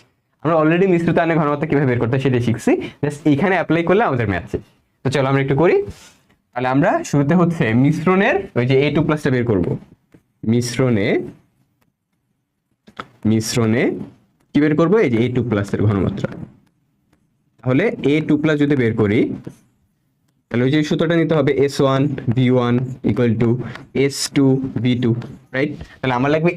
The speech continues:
এস টুটা, আমার লাগবে এস টু। এটা হচ্ছে মিশ্রণের আগে, এটা হচ্ছে মিশ্রণের পরে। তাহলে এস ওয়ান কত দেখো? মিশ্রণের আগে, মিশ্রণের আগে ঘনমাত্রা কি ছিল? এ এম এর যে ঘনমাত্রা ওইটাই তো জিরো পয়েন্ট ফোর, তার মানে এটাও জিরো পয়েন্ট ফোর হবে। কিভাবে সেটা আমি দেখাইছিলাম, আবার দেখাই দিই। দেখো আমার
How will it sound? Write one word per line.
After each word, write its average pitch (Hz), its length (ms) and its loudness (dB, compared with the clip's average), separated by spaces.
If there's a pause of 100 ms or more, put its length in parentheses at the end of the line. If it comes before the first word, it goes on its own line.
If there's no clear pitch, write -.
এস 202 80 -2 (100)
টুটা, 147 240 0 (200)
আমার 123 180 2
লাগবে 170 140 0 (100)
এস 156 160 -6
টু। - 60 -2 (100)
এটা 143 120 0
হচ্ছে 175 200 0
মিশ্রণের 185 460 0
আগে, 135 160 0
এটা 110 120 -2
হচ্ছে 135 180 0
মিশ্রণের 127 380 0
পরে। 104 180 0 (320)
তাহলে 131 140 0 (100)
এস 160 140 -2
ওয়ান 170 120 2 (100)
কত 165 100 0 (120)
দেখো? 135 180 -2 (580)
মিশ্রণের 156 480 2
আগে, 110 220 0
মিশ্রণের 139 320 0
আগে 143 160 0 (140)
ঘনমাত্রা 151 360 0
কি 156 120 2
ছিল? 143 100 2 (220)
এ - 20 4 (140)
এম 208 140 2
এর 233 80 2 (100)
যে 208 60 2 (100)
ঘনমাত্রা 147 480 -2 (420)
ওইটাই 185 240 0
তো 208 40 4 (340)
জিরো 143 180 2
পয়েন্ট 135 220 0
ফোর, 92 120 -2 (100)
তার 127 140 -4
মানে 156 120 0 (260)
এটাও 180 300 -2 (160)
জিরো 127 140 0
পয়েন্ট 127 180 -2
ফোর 117 140 0
হবে। 98 100 0 (180)
কিভাবে 226 400 2
সেটা 143 180 0
আমি 123 120 -2
দেখাইছিলাম, 104 420 -4 (280)
আবার 131 200 0
দেখাই 113 220 -4
দিই। - 180 0
দেখো 104 140 -6 (480)
আমার 190 180 0